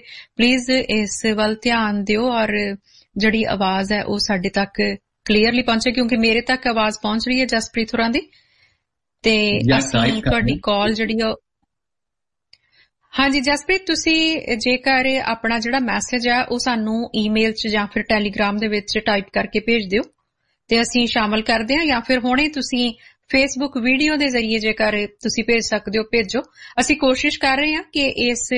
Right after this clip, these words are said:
Speaker 1: ਦਿੱਕਤ ਨੂੰ ਅਸੀਂ ਛੇਤੀ ਦੂਰ ਕਰੀਏ ਔਰ ਤੁਹਾਡੀ ਆਵਾਜ਼ ਜਿਹੜੀ ਹੈ, ਉਹ ਸਾਡੇ ਮਾਈਗ੍ਰੇਸ਼ਨ ਐਕਸਪਰਟ ਤੱਕ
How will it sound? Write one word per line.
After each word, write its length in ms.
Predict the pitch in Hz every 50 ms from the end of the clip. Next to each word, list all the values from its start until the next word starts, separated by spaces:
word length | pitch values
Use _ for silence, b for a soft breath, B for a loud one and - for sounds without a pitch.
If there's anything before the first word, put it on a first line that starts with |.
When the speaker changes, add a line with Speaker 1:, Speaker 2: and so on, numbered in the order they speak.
| 240
Speaker 1:
ਦਿੱਕਤ 400 | 214 220 220 - - 226 226 - 220
ਨੂੰ 180 | 233 233 233 226
ਅਸੀਂ 220 | 214 - 226 226
ਛੇਤੀ 360 | 220 - 226 214 - - 220
ਦੂਰ 260 | 208 202 208 214 220 -
ਕਰੀਏ 220 | 247 226 220 220 226
ਔਰ 60 | 220
ਤੁਹਾਡੀ 320 | 226 - 233 226 208 208
ਆਵਾਜ਼ 300 | 202 190 190 185 185 190 190
ਜਿਹੜੀ 280 | 208 202 202 220 220
ਹੈ, 80 | 214 202 B B B B B B -
ਉਹ 80 | - 220
ਸਾਡੇ 300 | 220 - 226 208 190 208
ਮਾਈਗ੍ਰੇਸ਼ਨ 500 | 202 208 196 190 185 208 190 - - 202
ਐਕਸਪਰਟ 440 | 202 202 - - - 208 196 180 - -
ਤੱਕ 160 | 190 185